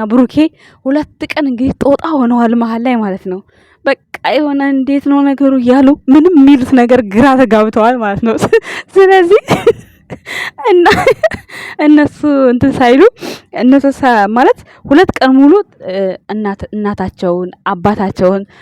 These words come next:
ሲያገናኙ እንግዲህ የተወለዱበትን ቦታ <clears throat> እሱ ሁሉ እንግዲህ የሰፈር እንደተወለደ እየተናገረ ነበር። የኛ ውድ ቤተሰቦች እንደሰማችሁት በጣም እያወሩ ወግ ላይ ነበሩ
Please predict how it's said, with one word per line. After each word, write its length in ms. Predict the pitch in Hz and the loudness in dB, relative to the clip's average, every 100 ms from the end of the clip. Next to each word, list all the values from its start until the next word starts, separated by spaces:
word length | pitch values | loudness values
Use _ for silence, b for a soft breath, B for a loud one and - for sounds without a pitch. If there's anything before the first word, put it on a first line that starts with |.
| b | b
ሲያገናኙ 600 | - 294 254 226 247 262 | 0 2 2 2 2 4
እንግዲህ 280 | 285 254 240 | 4 4 2
የተወለዱበትን 800 | 226 262 220 220 214 208 233 220 185 | 4 4 4 2 4 2 2 0 2
ቦታ 280 | 214 220 220 233 - _ _ _ | 2 2 2 0 0 _ _ _
<clears throat> 400 | - 302 - - | -4 -2 -4 -2
እሱ 180 | 262 269 349 | -2 2 4
ሁሉ 200 | 339 285 330 453 - _ B B | 4 4 4 2 -2 _ B B
እንግዲህ 280 | _ 339 330 | _ 2 4
የሰፈር 460 | 320 - 294 285 | 4 2 2 0
እንደተወለደ 680 | 262 262 269 254 233 233 233 605 | 0 -2 -2 -4 -2 -4 -4 -6
እየተናገረ 720 | 233 247 233 196 180 170 170 165 | -2 -2 0 -4 -4 -4 -4 -2
ነበር። 280 | 147 156 165 | -6 -6 -4
የኛ 280 | 185 196 190 | -4 -2 0
ውድ 260 | 190 180 190 | -2 -2 -2
ቤተሰቦች 640 | 180 196 180 196 233 480 - B B _ 170 | -2 -4 -2 0 2 0 -4 B B _ -6
እንደሰማችሁት 880 | 196 202 208 185 180 185 - 247 - | -4 -4 -2 -2 -2 -4 -2 -2 0
በጣም 280 | 320 539 494 | 0 0 0
እያወሩ 400 | 349 311 262 247 226 | 2 2 2 0 -4
ወግ 220 | 226 180 | -6 -8
ላይ 180 | 196 185 | -8 -8
ነበሩ 340 | 170 160 180 | -10 -8 -8